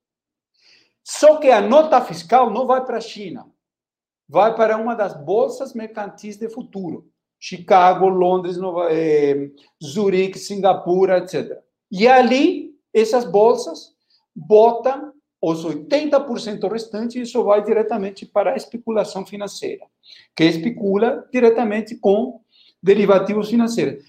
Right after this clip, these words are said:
e faz com que tudo o que é matéria-prima tenha um custo de pelo menos vinte a trinta vezes mais do que devia ter, para que um punhado de parasita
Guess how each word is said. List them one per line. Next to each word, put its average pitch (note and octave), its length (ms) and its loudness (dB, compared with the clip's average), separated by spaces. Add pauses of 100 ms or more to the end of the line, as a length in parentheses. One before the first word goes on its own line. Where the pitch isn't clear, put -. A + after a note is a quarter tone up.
(120)
e A3 100 2
faz A3 340 2
com A#3 240 -2
que A3+ 380 -2 (300)
tudo D4 680 4 (380)
o D#3 120 -6
que G3 140 0
é F#3+ 40 4
matéria-prima G#3 920 0 (680)
tenha A#3 240 2
um A#3 100 0
custo A#3 380 -4
de B3 60 -8
pelo G3+ 200 0
menos G3+ 260 -4
vinte A#3 380 -4
a - 60 2
trinta A#3 520 2
vezes G#3 320 2
mais G3 260 -2
do A3+ 120 -8
que G#3+ 120 -4
devia F3+ 380 -6
ter, D#3 360 -10 (480)
para G3 200 2
que G3 140 -4
um G#3+ 100 -2
punhado G3+ 360 2
de G3 80 0
parasita G3 720 2